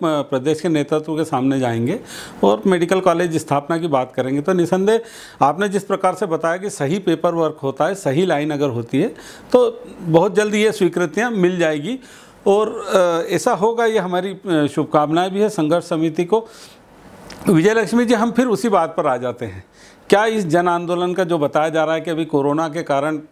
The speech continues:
सिमटा सा है, सिर्फ सोशल मीडिया पे और, अ, फ़ोन कॉल्स पर चल रहा है,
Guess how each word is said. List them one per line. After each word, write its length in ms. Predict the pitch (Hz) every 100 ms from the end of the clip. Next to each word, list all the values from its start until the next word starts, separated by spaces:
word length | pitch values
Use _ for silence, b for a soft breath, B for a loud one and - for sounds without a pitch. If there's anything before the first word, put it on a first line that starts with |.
| -
सिमटा 420 | - 170 170 190
सा 200 | - 120
है, 220 | 151 247 B B B
सिर्फ 240 | - 175 175
सोशल 460 | - 160 139 170
मीडिया 300 | 160 151 160
पे 160 | 156 165
और, 220 | 160 151
अ, 540 | 156 - 151 135 123
फ़ोन 220 | - 147 156
कॉल्स 280 | 147 147
पर 360 | - 151 151 147
चल 180 | - 139
रहा 220 | 143 135
है, 200 | 143 202